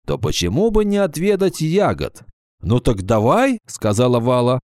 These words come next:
«это твоя теория и твоё предложение, чего же ты ждёшь? Проглоти несколько штук». Она злорадно усмехнулась, видя, как в нём борются голод и страх.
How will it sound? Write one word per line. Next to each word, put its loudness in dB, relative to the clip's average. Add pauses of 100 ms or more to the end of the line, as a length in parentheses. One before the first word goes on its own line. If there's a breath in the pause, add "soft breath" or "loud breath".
(120)
«это 2
твоя 0
теория 2
и 2
твоё 2
предложение, 0 (120)
чего 2
же -2
ты -2
ждёшь? -2 (200)
Проглоти 4
несколько 0
штук». 0 (400)
Она 0
злорадно 0
усмехнулась, 0
видя, 0
как -2
в -6
нём 0
борются 0
голод 0
и -2
страх. -4